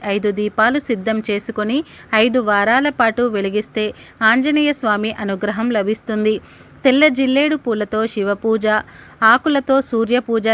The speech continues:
చేసిన వారికి విశిష్ట ఫలితాలు దక్కుతాయి. తెల్ల జిల్లేడు చెట్టు వేరుని తీసుకువచ్చి ఇంట నాటడానికి ఆదివారం, గురువారాలలో, పుష్యమి నక్షత్రం కూడా మంచిది. శ్వేతార్ఘం అంటే తెల్ల జిల్లేడు చెట్టు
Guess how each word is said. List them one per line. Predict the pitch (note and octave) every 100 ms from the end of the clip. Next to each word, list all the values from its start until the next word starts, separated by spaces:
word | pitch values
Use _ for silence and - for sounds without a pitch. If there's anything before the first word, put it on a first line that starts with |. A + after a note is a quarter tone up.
| A3
చేసిన | G3+ F#3+ G#3+ G#3
వారికి | G#3 G3+ G3+ B3
విశిష్ట | A3+ G#3+ A#3+ - A#3
ఫలితాలు | G3+ A3 B3+ C4 B3 B3
దక్కుతాయి. | G#3+ - G#3+ G#3 G#3 G#3+ - - - -
తెల్ల | B3 C4+
జిల్లేడు | C#4+ B3+ C4 D4
చెట్టు | D4 B3+ G3 G#3+
వేరుని | G#3 G#3 A#3 A3+
తీసుకువచ్చి | G#3+ G3+ - A3 G3+ G3+ A#3+ B3+
ఇంట | G#3+ G#3 G#3+ G#3
నాటడానికి | G3+ A#3 C#4+ C4 A#3 A3 A#3 A3+
ఆదివారం, | F#3+ G3 G#3 G3+ G3+ A#3
గురువారాలలో, | G3+ G3 G3+ G3+ G3+ G3+ G3+ G#3 - - - -
పుష్యమి | C4+ C4 E4 D#4+ D#4+
నక్షత్రం | G#3+ - A3 A3 A3
కూడా | G#3+ G#3 A3
మంచిది. | A3 G3+ A#3 G#3 G#3+ - - -
శ్వేతార్ఘం | - B3 C#4+ D4+ C#4+ C#4 C4+
అంటే | G#3+ F#3+ A3
తెల్ల | A#3 G3+ G#3
జిల్లేడు | G#3+ G#3 G#3 B3 C#4 -
చెట్టు | F#3+ - G#3